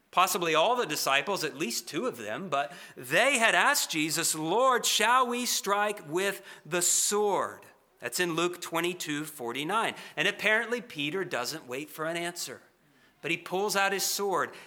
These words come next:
and he strikes. He strikes impulsively and foolishly, aiming for this man's head.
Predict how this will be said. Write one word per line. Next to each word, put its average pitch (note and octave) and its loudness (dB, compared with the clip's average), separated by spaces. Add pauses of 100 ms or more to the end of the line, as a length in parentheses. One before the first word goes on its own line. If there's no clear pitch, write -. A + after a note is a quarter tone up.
and E3+ 2
he E3+ -4 (120)
strikes. - 0 (720)
He D#3+ -4
strikes E3+ 0
impulsively E3 -2 (240)
and G3 2
foolishly, - -4 (960)
aiming G3 2
for E3 -4
this D3+ -4
man's C3+ -2
head. G#2+ -6